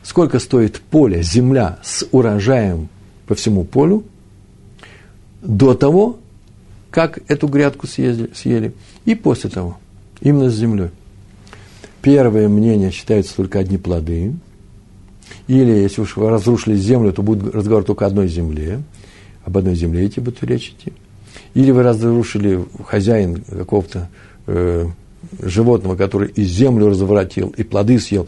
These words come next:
то будет считаться поле вместе с урожаем. И это мнение принадлежит, э, написано совершенно наиболее четким образом, выписано в книге, называется, э, сборник законов,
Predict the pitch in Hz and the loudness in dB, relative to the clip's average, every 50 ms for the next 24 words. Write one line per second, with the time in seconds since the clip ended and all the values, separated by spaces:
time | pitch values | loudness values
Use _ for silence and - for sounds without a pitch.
0 | - - - - - - 120 117 123 131 120 - - 101 - 117 107 - - 98 | -8 -16 -20 -16 -8 -4 -2 2 2 2 2 0 -2 -2 0 0 0 0 -2 -6
1 | - - 131 139 135 110 95 85 85 101 113 101 - - - - - 87 82 80 | -4 0 2 2 4 2 2 0 -2 -2 -2 -2 -4 -6 -12 -10 -8 -8 -8 -6
2 | 80 80 85 101 123 160 190 - - - - - - - - - - - 110 123 | -6 -6 -4 -4 -2 -4 -4 -6 -10 -18 -20 -20 -20 -20 -20 -14 -6 -2 0 0
3 | 117 113 104 98 98 95 101 104 101 98 90 85 - - - - - - - - | 2 2 0 0 2 2 2 2 2 0 -2 -4 -8 -12 -20 -20 -20 -20 -10 -6
4 | 95 92 90 90 87 85 87 87 82 87 104 127 156 190 - - - - - - | -4 -2 -2 -2 -2 -2 -4 -4 -4 -2 0 0 0 -2 -4 -10 -20 -20 -20 -20
5 | - - - - - - 101 101 98 98 98 95 95 92 92 92 92 98 104 104 | -20 -20 -20 -16 -8 -4 -2 0 0 0 0 0 -2 -2 -2 -2 -2 -2 -4 -4
6 | - 101 101 - - 101 101 - - - - - - 107 104 - 110 104 101 - | -4 -6 -6 -6 -8 -12 -12 -12 -18 -20 -18 -10 -6 -6 -4 0 0 0 0 -2
7 | - - - - - - - - - - - - - - - - - 110 117 120 | -6 -12 -20 -20 -20 -20 -20 -20 -20 -20 -20 -20 -20 -20 -10 -4 0 2 4 4
8 | 117 113 139 143 120 101 98 - - 104 - - 104 117 139 151 143 113 110 104 | 4 4 4 6 4 4 2 2 0 -2 -2 -2 -2 0 0 0 -2 -2 -2 -2
9 | 101 120 117 - - 110 101 - - 120 127 135 123 123 113 107 101 92 98 101 | -2 -2 -2 -4 -8 -10 -8 -4 -2 0 0 2 0 -2 -2 -4 -4 -4 -4 -4
10 | 107 - - - - - - - - - - - 95 90 87 92 90 90 87 87 | -4 -6 -8 -10 -16 -18 -20 -20 -20 -16 -10 -6 -6 -4 -4 -4 -4 -4 -4 -6
11 | 87 85 87 90 104 117 117 110 107 101 - - - - - 90 87 90 90 87 | -6 -6 -6 -2 -2 0 0 0 -2 -4 -4 -10 -18 -12 -10 -8 -6 -6 -6 -6
12 | 90 92 87 - 117 117 117 107 | -6 -8 -6 -6 -4 -4 -4 -4